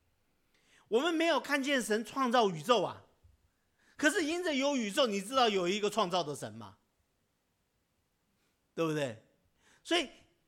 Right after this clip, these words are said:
借着神所创造的，我们知道有神。然后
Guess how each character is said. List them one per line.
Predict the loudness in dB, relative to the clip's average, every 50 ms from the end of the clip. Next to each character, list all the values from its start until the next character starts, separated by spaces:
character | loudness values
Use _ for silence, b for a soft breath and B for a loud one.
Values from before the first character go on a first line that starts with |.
| _ _ _ _ _ _ _ _ _ _
借 | -2 0 2 2 2 2 0
着 | 0 -2
神 | -2 -2 0 0 0 2 0 -2 -8 -14 -20 _ _ _ _
所 | -10 -6 -4 -4 -4 -4
创 | -4 -2 -2 -2 0 2
造 | 4 4 4 2
的， | 0 -4
我 | -8 -8
们 | -10 -10
知 | -10 -6 0
道 | 0 0 0
有 | 0 -4 -10 -10
神。 | -12 -12 -14 -14 -16 -20 -20 _ b b b b b b b b -2
然 | 2 4 4
后 | 4 4 2 0 -2 -6